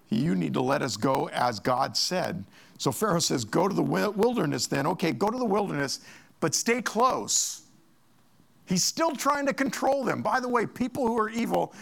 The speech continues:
will often try to do that. They'll give you enough freedom without actually releasing you. That's what, that's what's happening here. Give him enough freedom. A-, and Pharaoh says, "Just go, just don't go super far." So Pharaoh asks Moses,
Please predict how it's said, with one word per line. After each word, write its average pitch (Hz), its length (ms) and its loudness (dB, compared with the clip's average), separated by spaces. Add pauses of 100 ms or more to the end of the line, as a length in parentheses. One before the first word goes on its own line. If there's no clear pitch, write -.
(100)
will 165 140 2
often 196 440 0
try 196 240 0
to 180 80 -2
do 170 200 0
that. 131 260 -2 (180)
They'll 156 140 2
give 190 200 0
you 185 120 0
enough 160 340 0
freedom 165 460 0 (200)
without 151 480 0
actually 143 360 -2
releasing 117 520 -4
you. 85 240 -10 (720)
That's - 160 -4
what, 170 220 -2
that's 123 220 2
what's 165 180 0
happening 214 440 2
here. 127 280 -4 (760)
Give 151 120 4
him 160 80 2
enough 170 280 2
freedom. 160 460 0 (260)
A-, 226 220 0
and 165 180 0
Pharaoh 214 200 2
says, 170 240 0
"Just - 180 0
go, 240 140 2
just 208 200 -2
don't 277 180 -2
go 226 100 4
super 202 320 0
far." 202 240 2
So 175 100 0
Pharaoh 247 300 2
asks 208 240 4
Moses, 220 420 2